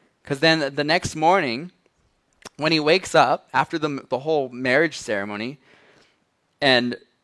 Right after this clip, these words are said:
the, the wife turns over the covers,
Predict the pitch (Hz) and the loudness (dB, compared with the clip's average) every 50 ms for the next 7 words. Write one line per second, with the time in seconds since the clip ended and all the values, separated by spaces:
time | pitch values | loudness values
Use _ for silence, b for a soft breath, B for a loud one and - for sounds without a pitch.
0 | _ _ _ _ _ _ 202 - 131 127 139 139 139 139 131 139 151 165 - - | _ _ _ _ _ _ -16 -12 -10 -10 -6 -2 0 4 6 8 8 6 6 2
1 | 175 160 160 151 156 151 147 143 139 - - 175 190 185 135 117 104 123 156 175 | -4 -4 -2 0 0 0 0 -2 -4 -2 2 2 4 4 2 0 -2 -2 -2 -4
2 | - - - - | -6 -12 -18 -20